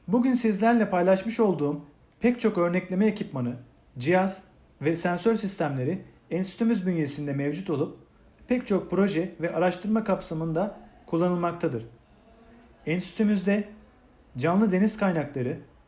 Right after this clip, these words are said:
deniz kimyası, deniz jeolojisi ve jeofiziği, fiziksel oşinografi, gemi inşaatı, kıyı bölgesi yönetimi, kıyı mühendisliği ve sualtı arkeolojisi lisansüstü programları mevcut olup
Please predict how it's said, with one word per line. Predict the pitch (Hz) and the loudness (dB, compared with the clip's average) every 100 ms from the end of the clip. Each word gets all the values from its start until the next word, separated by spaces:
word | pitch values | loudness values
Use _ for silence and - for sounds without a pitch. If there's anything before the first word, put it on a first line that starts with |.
| - | -12
deniz | 135 175 214 | -2 0 0
kimyası, | - 170 135 120 117 175 196 - - - - | 0 -2 0 -2 -2 -6 -8 -14 -20 -20 -4
deniz | 147 220 180 | 2 2 2
jeolojisi | 165 160 131 123 117 175 196 - | 2 2 0 -4 -4 -4 -6 -4
ve | 143 165 165 - - | 2 2 0 -18 -6
jeofiziği, | 131 151 147 131 120 120 190 - - _ _ _ _ _ - | 0 2 0 -6 -2 -2 -2 -10 -20 _ _ _ _ _ -6
fiziksel | 165 196 220 226 | -2 0 2 2
oşinografi, | 208 185 147 127 123 165 185 - _ _ _ _ 127 | 2 -2 -2 -4 -4 -6 -8 -14 _ _ _ _ -4
gemi | 139 190 | 0 4
inşaatı, | 220 202 147 127 139 156 - - _ _ _ _ | 2 2 0 0 -4 -8 -10 -20 _ _ _ _
kıyı | 180 226 220 | 2 4 8
bölgesi | 202 175 165 160 | 8 6 2 -2
yönetimi, | 135 123 123 180 - - _ _ - | -4 -4 -6 -6 -10 -20 _ _ -6
kıyı | 185 226 | 0 4
mühendisliği | 233 208 202 196 214 208 | 4 4 2 2 2 4
ve | 190 196 - - _ | 4 2 -4 -20 _
sualtı | - - 240 240 - | -8 2 6 6 4
arkeolojisi | 190 165 160 143 131 - 156 - 147 | 2 2 0 -2 -4 -4 -4 -4 -10
lisansüstü | 151 226 220 180 - 143 | 0 0 2 -4 -8 -4
programları | 151 143 143 135 131 | -2 0 -2 -4 -4
mevcut | 127 147 196 190 | -2 -4 -4 -2
olup | 151 196 | -2 -4